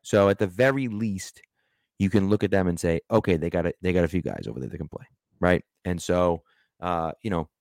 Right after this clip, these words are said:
so we'll see kind of how that, how that turns out, but that's gonna be the litmus test for the Patriots, I think. Uh, it's Thursday night, obviously, but then, you know, what does it look like next week, right?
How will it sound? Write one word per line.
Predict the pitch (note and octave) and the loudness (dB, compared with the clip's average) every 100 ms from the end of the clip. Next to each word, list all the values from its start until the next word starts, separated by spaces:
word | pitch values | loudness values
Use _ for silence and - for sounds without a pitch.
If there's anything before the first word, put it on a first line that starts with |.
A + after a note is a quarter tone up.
| _ | _
so | C3+ | 4
we'll | C3 | 6
see | C#3 C#3+ | 6 4
kind | B2+ A#2 G#2+ | 6 4 6
of | |
how | G#2 G#2 | 6 4
that, | G2+ F#2+ | 4 2
how | F#2 F#2+ | 0 0
that | F#2+ E2 _ _ - | 0 -2 _ _ -2
turns | A2 G2 F#2 | 2 2 4
out, | G#2+ G#3 F#3 | 4 4 0
but | E2+ - | -2 0
that's | G#2+ A#2 B2 - | 2 2 2 -4
gonna | B2 A2 | -2 2
be | G#2+ | 2
the | F2+ | 2
litmus | G2+ F2+ F#2 | 0 0 -4
test | - F2+ - | -2 -4 -4
for | |
the | E2 | -6
Patriots, | F#2 F2 F2 E2 - | -4 -2 -2 -4 -10
I | E2 | -12
think. | E2 E2 D#2 - _ _ _ _ _ | -8 -6 -8 -10 _ _ _ _ _
Uh, | E2+ | -6
it's | D2 - | -6 0
Thursday | G#2+ G#2 | 4 4
night, | G2+ F#2+ - | 4 2 2
obviously, | F#2 F#2 E2 E2+ E2 - _ _ _ _ _ F#2+ | 4 4 2 2 0 -4 _ _ _ _ _ 0
but | F2+ | 2
then, | - F2+ F2+ E2 - _ _ | 4 4 2 0 -6 _ _
you | G2+ | 2
know, | E2+ D2+ - | 2 2 -4
what | - E2+ G2 B2 | -10 2 6 6
does | A2 | 6
it | - | 4
look | G2 - | 2 0
like | E2 D#2+ D#2 - _ _ _ | 0 0 -2 -10 _ _ _
next | F2+ F2+ C#2+ - | 0 0 0 -10
week, | A1 - - _ _ | -12 -12 -18 _ _
right? | E2 E2 | -4 -4